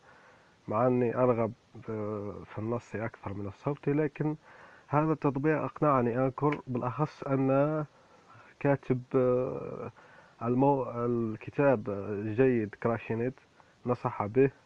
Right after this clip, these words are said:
ولأنه سهل أيضًا في عملية، آه، التسجيل والحفظ وإضافة الأصوات والتعديل.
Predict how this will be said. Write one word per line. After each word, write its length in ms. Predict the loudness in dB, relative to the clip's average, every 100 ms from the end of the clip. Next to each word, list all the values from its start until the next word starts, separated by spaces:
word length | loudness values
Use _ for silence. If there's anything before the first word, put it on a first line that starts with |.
| _ _ _ _ -20 -20 -20 -6
ولأنه 500 | 2 4 4 2 0
سهل 300 | 0 0 -2 -2
أيضًا 340 | 0 4 2 2
في 360 | -2 0 0
عملية، 440 | -2 -2 -2 -4 -4 -6
آه، 600 | -4 -4 -4 -6 -6 -8 -12 _ -20 -20 -20 _ _ _ _ _ _ _ -20 -14 -8
التسجيل 720 | -6 -4 -4 -2 0 0 -2 -10 -20 -20 -20 -20 _ _ _ _ -6
والحفظ 680 | -4 -2 -2 -2 -6 -8 -4
وإضافة 600 | -2 -2 0 0 -2 -6
الأصوات 760 | -8 -8 -6 -2 2 0 0 -2
والتعديل. 960 | 0 0 -4 -6 -4 0 2 2 0